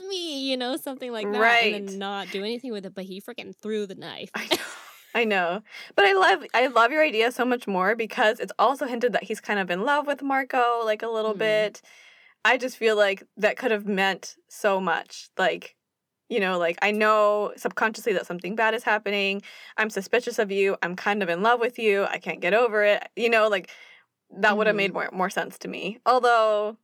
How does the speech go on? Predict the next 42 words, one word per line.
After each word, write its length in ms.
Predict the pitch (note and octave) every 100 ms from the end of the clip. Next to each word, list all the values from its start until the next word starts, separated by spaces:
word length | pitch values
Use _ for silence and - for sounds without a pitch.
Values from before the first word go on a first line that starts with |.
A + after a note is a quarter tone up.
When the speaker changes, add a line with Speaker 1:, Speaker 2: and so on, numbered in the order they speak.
| -
Speaker 2:
I 100 | F#3+
can't 260 | G#3 G3+ -
say 160 | F3+
I 40 | E3
disliked 600 | E3+ - D3+ - - _ _ _ _
the 80 | G3
story. 520 | F#3+ - - - G3+ _ _ _ _ _ _ _ _ _ _ _ - - _
Speaker 1:
Oh 180 | B3 C4+
my 120 | C4
gosh, 160 | A#3+ C4
I 120 | A#3+
know, 160 | A#3+
but, 140 | A3 G3
like, 200 | G#3 G#3
he 140 | A#3+
killed 640 | - - A3+ A3 A3 A3 G3
one 140 | F#3+
of 80 | F#3
my 120 | F#3+
favorite 340 | G3 F3+ F3+ E3+
Speaker 2:
Oh 160 | G#3
my 160 | F#3+ F3
God. 480 | F3 F3 E3+ F3 F#3
Speaker 1:
characters. 40 | - _
Speaker 2:
The 100 | G#3+ G3+
Speaker 1:
And 180 | F3+ -
Speaker 2:
best 80 | -
Speaker 1:
I 180 | B3+ B3+
Speaker 2:
character. 120 | G3
Speaker 1:
felt 320 | F#3+ C#4+ -
like, 540 | A#3 B3+ B3 A#3+ B3+ - _ _ _ _ _ _ _
I 60 | B3
felt 180 | D#4 D4+
like 120 | C4+
so 320 | - - G#3+
much 260 | G#3 G#3 -
of 140 | F3+
this 260 | F3+ F3 -
was, 180 | F3 E3+
like, 220 | D3+ -
set 400 | - - G3 - _ -
up 380 | F#3 D3 -